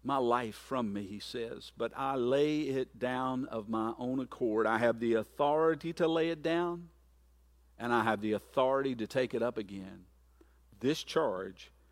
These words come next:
I've received from my Father. In this time, where so many people are, are afraid, where so many people are anxious,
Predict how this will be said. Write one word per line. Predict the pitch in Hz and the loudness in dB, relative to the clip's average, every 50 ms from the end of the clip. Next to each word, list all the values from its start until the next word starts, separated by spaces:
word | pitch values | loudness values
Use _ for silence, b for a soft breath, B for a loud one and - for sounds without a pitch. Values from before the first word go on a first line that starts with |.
| _ _ _ _ - - | _ _ _ _ -4 0
I've | 113 113 107 117 | 2 2 2 2
received | 113 107 - - - 147 135 117 113 110 104 101 101 - - - _ _ _ _ _ _ _ _ _ _ _ | 0 -2 -2 0 2 2 2 2 0 -4 -8 -12 -16 -18 -20 -20 _ _ _ _ _ _ _ _ _ _ _
from | - 123 110 107 | -4 -2 0 0
my | 104 104 104 | 0 0 -2
Father. | 101 - 120 117 117 113 110 110 - - - _ _ _ _ _ _ _ _ _ _ _ _ _ _ _ _ _ _ _ _ _ _ _ _ _ _ _ _ _ _ _ _ _ _ _ _ _ _ _ _ - - - | -2 0 0 0 0 -2 -4 -8 -14 -18 -20 _ _ _ _ _ _ _ _ _ _ _ _ _ _ _ _ _ _ _ _ _ _ _ _ _ _ _ _ _ _ _ _ _ _ _ _ _ _ _ _ -6 0 4
In | 156 147 143 135 123 | 4 4 4 4 2
this | 135 160 160 - - | 2 2 2 2 -2
time, | - - 147 131 120 104 101 101 104 - - _ _ _ _ _ _ _ _ _ _ _ _ _ _ _ _ _ _ _ _ _ _ _ _ - | -4 -2 -2 -2 -2 -2 -6 -10 -16 -20 -20 _ _ _ _ _ _ _ _ _ _ _ _ _ _ _ _ _ _ _ _ _ _ _ _ -2
where | - 165 147 | 0 0 2
so | - - - - - - 190 180 | 0 0 -4 0 4 4 4 4
many | 160 127 120 110 | 4 0 -2 -4
people | - 131 117 - 120 113 110 113 | -4 -6 -6 -6 -4 -4 -4 -6
are, | - - _ _ _ _ - | -6 -10 _ _ _ _ -2
are | 113 117 113 | 0 0 0
afraid, | - - - 131 123 120 117 117 - - | 0 -2 -2 0 2 2 0 -2 -2 -4
where | - 127 | -4 -4
so | - - - - - - 190 | -2 -4 -6 0 2 2 4
many | 190 175 156 | 4 4 0
people | 135 - - 135 120 - 120 110 107 104 b b b b b b | 0 0 -2 -6 -4 -4 -4 -4 -4 -6 b b b b b b
are | 120 123 120 117 113 - | 2 4 4 4 2 0
anxious, | 127 117 113 117 113 - - - 113 - - - - - - | -2 -2 -2 -2 -4 -6 -8 -10 -10 -12 -12 -14 -14 -14 -16